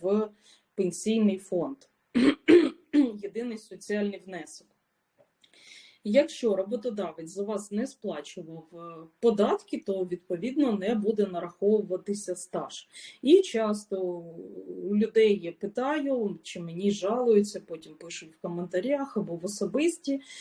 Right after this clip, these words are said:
що не вистачає стажу, думали, що роботодавець сплачує податки, а він не сплачував.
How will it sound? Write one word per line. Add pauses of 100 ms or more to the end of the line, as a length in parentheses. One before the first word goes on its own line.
(120)
що
не
вистачає
стажу,
думали,
що
роботодавець
сплачує
податки,
а
він
не
сплачував.